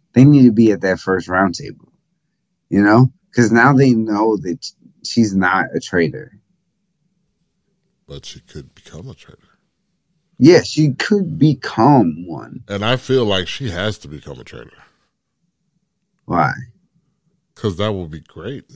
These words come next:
Speaker 2: Nobody would suspect her.
Speaker 1: Everybody would suspect. Are you kidding me? This is literally everybody suspected her when she wasn't a traitor. Literally
Speaker 2: Right.
Speaker 1: every
Speaker 2: And then they found out she wasn't and that she was a shield for everybody. They probably would,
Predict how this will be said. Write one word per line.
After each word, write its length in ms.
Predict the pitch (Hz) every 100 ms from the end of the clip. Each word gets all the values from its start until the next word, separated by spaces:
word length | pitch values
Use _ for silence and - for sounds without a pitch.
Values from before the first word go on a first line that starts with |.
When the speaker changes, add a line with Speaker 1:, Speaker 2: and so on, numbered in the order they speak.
| _
Speaker 2:
Nobody 420 | 95 101 92 92
would 200 | 90 90
suspect 540 | - 80 - - 139 -
her. 180 | - - _ _ _ _ _ _ _ _ _ _ _ _
Speaker 1:
Everybody 520 | 95 110 113 - 87 78
would 300 | 71 65 64 _ _ _ _
suspect. 440 | - - - - _ _ - _ - - -
Are 60 | -
you 120 | 117
kidding 340 | 113 135 131
me? 200 | 135 143 - _ _ -
This 160 | 131
is 340 | 120 110 110 107
literally 680 | 113 127 151 156 143 135
everybody 600 | 110 127 147 131 139 131
suspected 640 | 123 123 113 - 123 113 120
her 200 | 117 110
when 200 | 98 110
she 220 | - 120
wasn't 500 | 101 110 123 120 80
a 60 | 92
traitor. 460 | - 87 78 71
Literally 420 | 107 131 131 135
Speaker 2:
Right. 120 | 131 143
Speaker 1:
every 300 | 120 139 127 101 92
Speaker 2:
And 180 | 104 120
then 100 | 117
they 100 | 120
found 260 | 120 110
out 120 | 110
she 100 | 107
wasn't 460 | 107 110 123 110 98
and 100 | 95
that 140 | 98 92
she 100 | 107
was 160 | 92
a 80 | 87
shield 320 | - 117 117
for 120 | 87
everybody. 340 | 90 87 87 85
They 60 |
probably 260 | 82 98 98
would, 200 | 87 80